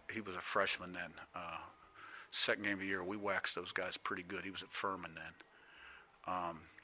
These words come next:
but he's really developed as a quarterback, and, and they're doing, uh, they're featuring his strengths in this offense.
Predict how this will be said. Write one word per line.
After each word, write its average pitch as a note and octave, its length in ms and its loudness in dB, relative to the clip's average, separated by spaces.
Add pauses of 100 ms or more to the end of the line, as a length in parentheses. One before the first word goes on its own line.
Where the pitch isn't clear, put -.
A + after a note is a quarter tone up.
(320)
but F#2+ 120 6
he's B2 200 8
really C3 260 10
developed G#2 480 4
as G2+ 120 0
a - 40 -4
quarterback, G#2+ 680 4 (640)
and, F#2+ 340 2
and G2 160 2
they're G2+ 120 4
doing, G#2+ 420 2
uh, F#2 240 0 (580)
they're A#2 140 8
featuring A#2 460 4
his G#2 180 2
strengths - 500 4
in G2+ 80 -2
this G2+ 240 2
offense. G2+ 540 2